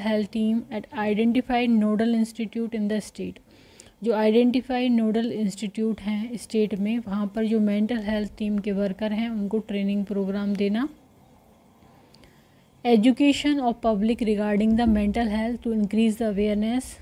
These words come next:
जो पब्लिक है उसको मेंटल हेल्थ के बारे में एजुकेशन देना जिससे उनकी अवेयरनेस बढ़े। For early detection and treatment outpatient services and inpatient services are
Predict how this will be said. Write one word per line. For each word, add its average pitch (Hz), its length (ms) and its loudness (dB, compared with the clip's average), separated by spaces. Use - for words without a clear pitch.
जो 202 120 -8
पब्लिक 214 460 -2
है 233 200 -4
उसको 220 300 -4
मेंटल 208 420 -2
हेल्थ 202 280 -4
के 214 140 -6
बारे 196 260 -2
में 214 160 -2
एजुकेशन 208 600 -2
देना 214 300 0
जिससे 220 340 -4
उनकी 208 240 -2
अवेयरनेस 208 540 -2
बढ़े। 208 340 2
For 269 160 8
early 254 400 2
detection 254 580 0
and 247 160 2
treatment 226 480 -2
outpatient 220 720 -2
services 226 580 0
and 226 280 -6
inpatient 247 600 0
services 214 520 -2
are 226 120 -2